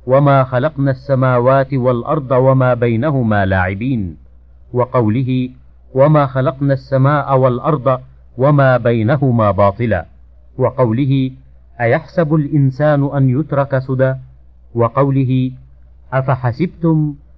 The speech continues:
أنما خلقناكم عبثا وأنكم إلينا لا ترجعون فتعالى الله الملك الحق"، وقوله:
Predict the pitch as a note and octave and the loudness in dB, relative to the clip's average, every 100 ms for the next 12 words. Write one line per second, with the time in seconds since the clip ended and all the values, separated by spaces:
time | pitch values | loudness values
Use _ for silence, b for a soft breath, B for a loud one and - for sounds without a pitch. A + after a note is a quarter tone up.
0 | - - C3+ E3+ E3 D#3 D3 C#3 D3 C#3+ | -20 -6 0 2 4 4 2 0 0 0
1 | C3+ C3+ F3 E3 E3 D3 B2 A2 F3 C3 | 0 2 2 0 0 0 0 -2 -2 -2
2 | A#2 F2+ - - - - - A#2+ A2 D3 | -2 -4 -6 -18 -20 -20 -4 -2 2 2
3 | C#3+ C3 C3 B2 B2+ C3 B2 C#3 B2+ B2 | 2 0 0 0 -2 -2 0 0 0 0
4 | B2 A#2+ A#2 B2+ B2 A#2+ B2 A#2 A#2 G#2 | 0 0 0 2 2 0 -6 -4 -2 -2
5 | C3 B2+ B2 A#2+ - - - - - - | 0 -2 -2 -6 -10 -20 -20 -20 -12 -4
6 | D#3 D3+ A2+ C#3+ B2+ A#2 A2 G#2 A#2+ A#2 | -2 0 0 2 2 0 0 2 2 2
7 | A2+ A2 A2+ G#2 G#2+ A2 G#2+ G#2+ G2 B2+ | 0 0 0 0 0 0 -2 -4 -4 -6
8 | - - - - - - - - - - | -10 -14 -20 -20 -20 -20 -20 -20 -20 -6
9 | B2 B2+ B2+ A2+ A2 A#2+ B2+ A#2+ | -2 0 0 0 -2 -2 -4 -6